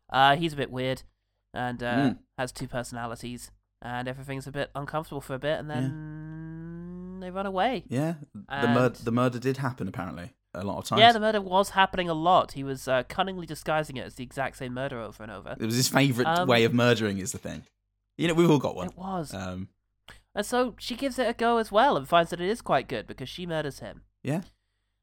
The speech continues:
Speaker 1: And gets off with the bloke successfully this time, I think.
Speaker 2: Well,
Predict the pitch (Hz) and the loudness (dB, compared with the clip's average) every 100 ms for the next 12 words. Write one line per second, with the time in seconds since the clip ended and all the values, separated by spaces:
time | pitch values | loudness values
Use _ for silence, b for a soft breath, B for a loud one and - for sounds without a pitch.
0 | _ - 139 139 143 143 - 165 160 170 | _ -6 -4 -2 -2 -6 -4 -2 0 2
1 | 160 165 - 135 135 160 220 - - 156 | 2 0 -10 -4 0 0 -2 -10 -4 -4
2 | - 139 131 131 135 131 202 165 - 143 | -4 -6 -8 -6 -2 -2 -2 -6 -6 -4
3 | 151 117 117 110 | 4 6 6 2